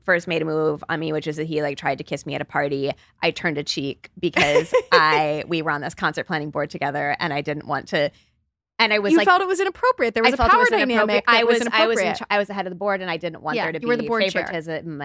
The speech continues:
Speaker 1: and, you know, I
Speaker 2: And
Speaker 1: didn't wanna
Speaker 2: ladies
Speaker 1: send a
Speaker 2: and gentlemen,
Speaker 1: message.
Speaker 2: this was, this predated Me Too by many years, but she knew.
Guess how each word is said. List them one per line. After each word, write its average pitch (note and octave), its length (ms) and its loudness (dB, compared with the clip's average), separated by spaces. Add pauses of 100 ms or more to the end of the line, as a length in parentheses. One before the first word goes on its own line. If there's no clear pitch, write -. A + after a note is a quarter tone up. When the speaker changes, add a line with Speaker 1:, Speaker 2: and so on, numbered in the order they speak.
Speaker 1:
and, D3 360 -8
you D3+ 160 -14
know, C#3 260 -10
I - 60 -4
Speaker 2:
And D4+ 60 2
Speaker 1:
didn't D#4+ 140 0
wanna E4 120 0
Speaker 2:
ladies F#4 180 0
Speaker 1:
send A4+ 40 -4
a - 20 -2
Speaker 2:
and A4 80 -4
gentlemen, A4 240 -2
Speaker 1:
message. G4+ 160 -6
Speaker 2:
this - 140 -10
was, C4+ 200 -8 (240)
this A3 320 -4
predated A3 500 -4
Me F#3 140 -8
Too F3+ 220 -10
by D#3+ 140 -6
many D#3 260 -6
years, A2+ 260 -10
but G#3+ 200 -6
she F4 260 -2
knew. G#3+ 400 -4